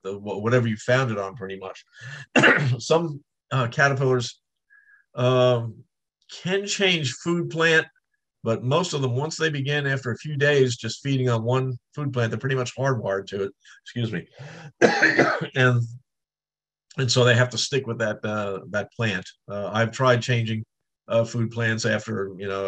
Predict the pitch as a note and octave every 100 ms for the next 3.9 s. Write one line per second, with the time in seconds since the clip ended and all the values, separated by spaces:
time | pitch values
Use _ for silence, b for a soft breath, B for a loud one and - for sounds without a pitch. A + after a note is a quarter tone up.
0 | F#2+ F#2+ A#2 A2+ G#2 G#2 G#2+ G#2 G2+ G#2
1 | G2+ G2 G2+ G#2 B2+ - B2+ C#3+ F#2 G2+
2 | - G#2+ G#2 G2 _ b _ G#2 G2 A2+
3 | G#2+ G2+ G2 G#2+ A#2 A2 A2 F#2 D#2+